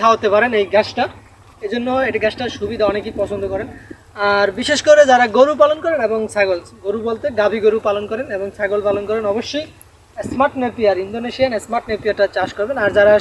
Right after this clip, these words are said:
ষাঁড় গরু পালন করেন, মোটা তাজা করতে চান, দানাদার খাবারের পাশাপাশি আপনারা এই জারা ওয়ান অথবা তাইওয়ান হাইব্রিড ঘাসটা চাষ করবেন, তাহলে আবার সুবিধা, ওটা দ্রুত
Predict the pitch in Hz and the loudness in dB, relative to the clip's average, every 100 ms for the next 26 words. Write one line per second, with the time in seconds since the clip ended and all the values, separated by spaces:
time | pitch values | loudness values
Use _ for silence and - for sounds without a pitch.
0 | - 226 254 294 285 269 226 220 208 226 | 4 2 4 4 4 4 2 2 0 0
1 | 262 - - - 214 233 269 254 240 233 | -4 -16 -20 -10 -2 2 4 4 4 0
2 | 233 - 196 233 - - - - - - | -2 -4 -2 -2 -4 -14 -12 -10 -10 0
3 | 220 254 294 302 294 240 254 285 262 254 | 4 6 8 8 6 4 4 4 4 4
4 | 254 277 269 247 262 220 226 226 226 214 | 4 4 4 2 0 0 -4 -2 0 -2
5 | - _ - _ - 202 196 190 190 - | -8 _ -20 _ -6 0 2 2 0 -8
6 | - - 208 220 254 262 269 277 254 262 | -16 -8 2 6 8 8 8 6 2 4
7 | 277 269 233 247 262 262 240 240 247 214 | 4 4 4 6 4 4 2 2 -2 0
8 | 233 - 240 - 240 233 - 220 240 311 | 0 0 -2 0 0 2 2 2 0 -4
9 | - _ _ _ _ - 226 254 233 240 | -16 _ _ _ _ -2 2 2 2 0
10 | - 233 233 226 220 254 185 285 | -4 -6 -4 -2 0 -2 0 -2